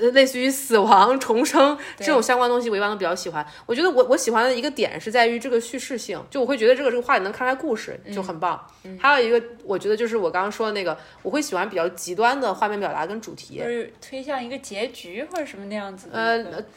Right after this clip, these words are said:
Speaker 1: 总之差不多。有，有一个里面确实我是看上了，但是我知道我无论如何都不能买。
Speaker 2: 嗯。
Speaker 1: 有一个我特别特别喜欢，他画的是，呃，一个整个黑色打底嘛，上面画了九个笼子。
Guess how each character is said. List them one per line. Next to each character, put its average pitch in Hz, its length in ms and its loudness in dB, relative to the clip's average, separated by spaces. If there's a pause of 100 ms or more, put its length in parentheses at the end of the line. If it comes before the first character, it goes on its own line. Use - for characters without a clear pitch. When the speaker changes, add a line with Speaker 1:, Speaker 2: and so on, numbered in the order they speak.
(240)
Speaker 1:
总 214 180 2
之 294 120 -2
差 330 180 8
不 262 80 2
多。 285 460 2
有， 226 180 8
有 233 220 2
一 254 80 4
个 349 160 2
里 240 100 0
面 202 180 -2
确 302 160 2
实 262 120 -2
我 247 160 2
是 - 100 -6
看 262 260 4
上 214 180 4
了， 180 60 0
但 233 160 0
是 254 80 -2
我 190 140 2
知 214 80 -4
道 240 100 6
我 208 100 2
无 175 120 -2
论 220 100 0
如 220 80 0
何 220 120 -2
都 240 80 2
不 247 80 0
能 254 100 0
买。 214 340 -6 (120)
Speaker 2:
嗯。 190 300 -16
Speaker 1:
有 233 100 6
一 269 80 8
个 339 80 2
我 240 100 6
特 - 260 0
别 285 120 8
特 247 100 6
别 220 100 4
喜 220 160 0
欢， 165 280 0 (260)
他 311 160 6
画 311 240 6
的 247 100 2
是， 233 460 0 (160)
呃， 202 340 -4 (120)
一 233 80 -10
个 277 140 2
整 214 300 -10
个 220 160 -2
黑 302 280 0
色 302 180 2
打 180 220 2
底 214 200 -8
嘛， 147 240 -6 (680)
上 220 140 -6
面 233 140 -2
画 262 180 8
了 240 100 4
九 196 200 -2
个 170 100 0
笼 165 300 -2
子。 220 300 -2